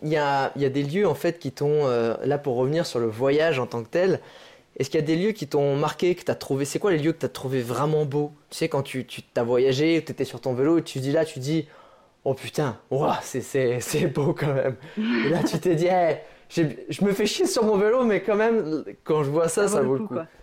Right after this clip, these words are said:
Speaker 1: C'était quoi les, les... fais-moi du name dropping, là, envoie du nom un peu, euh, pour faire rêver.
Speaker 2: Euh, alors, si on doit faire dans l'ordre,
Speaker 1: Vas-y, dans
Speaker 2: euh,
Speaker 1: l'ordre.
Speaker 2: le,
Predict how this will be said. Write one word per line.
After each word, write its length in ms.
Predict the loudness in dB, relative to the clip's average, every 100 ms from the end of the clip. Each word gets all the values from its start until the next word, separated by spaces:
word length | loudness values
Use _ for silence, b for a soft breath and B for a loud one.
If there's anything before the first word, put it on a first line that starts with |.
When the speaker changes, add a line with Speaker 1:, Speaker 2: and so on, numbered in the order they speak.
| -10
Speaker 1:
C'était 260 | -4 -2
quoi 160 | 0 2
les, 240 | 2 2
les... 280 | 2 0 -2 -4
fais-moi 240 | 0 0
du 140 | 0 0
name 240 | 0 0
dropping, 360 | 0 0 0 0
là, 120 | 0
envoie 200 | 0 0
du 160 | -2
nom 300 | -2 0 2
un 120 | 0 0
peu, 120 | 0
euh, 300 | 2 4 2 B B B B B _
pour 140 | -8
faire 180 | -2 0
rêver. 360 | 0 2 0 -2 _ -8
Speaker 2:
Euh, 680 | -4 -2 -2 -2 -2 -2 -4 -4
alors, 280 | -6 -6 -14 -16
si 140 | -8
on 80 | -2
doit 120 | -2
faire 180 | -2 -2
dans 120 | 0
l'ordre, 500 | 0 0 -2 -6 -14 -4
Speaker 1:
Vas-y, 220 | -2 0
dans 100 | 0
Speaker 2:
euh, 40 | 0
Speaker 1:
l'ordre. 200 | 0 -2
Speaker 2:
le, 500 | -6 -10 -10 -12